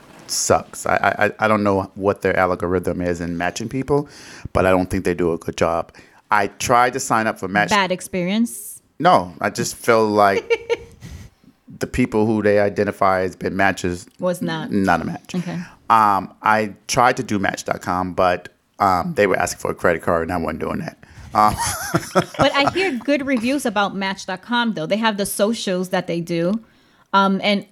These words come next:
Speaker 2: I've heard good things about them. But I've also heard good things of Plenty of Fish. I actually have a coworker, I won't mention the person's name, who met someone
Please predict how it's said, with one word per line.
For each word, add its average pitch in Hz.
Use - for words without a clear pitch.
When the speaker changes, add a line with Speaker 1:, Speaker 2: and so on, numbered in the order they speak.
Speaker 2:
I've 240
heard 202
good 190
things 175
about 170
them. 170
But 269
I've 190
also 247
heard 190
good 190
things 180
of 180
Plenty 185
of 170
Fish. 220
I 185
actually 202
have 180
a 196
coworker, 196
I 175
won't 185
mention 226
the 220
person's 277
name, 208
who 233
met 240
someone 190